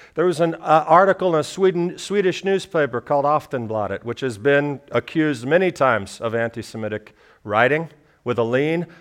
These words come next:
with a little bit of a mask. Little bit of a mask. What is the mask? Anti-Zionism.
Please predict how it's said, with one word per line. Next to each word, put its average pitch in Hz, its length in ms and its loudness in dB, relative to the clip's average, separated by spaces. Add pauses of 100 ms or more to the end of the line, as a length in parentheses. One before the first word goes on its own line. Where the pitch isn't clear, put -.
with 180 120 2
a 214 60 8
little 254 220 8
bit 220 160 8
of 185 80 4
a 185 80 8
mask. 226 640 4 (600)
Little 226 160 8
bit 214 140 8
of 175 80 4
a 175 60 6
mask. 170 720 4
What 156 160 4
is 180 100 2
the 160 80 0
mask? 196 500 4 (220)
Anti-Zionism. 180 1080 6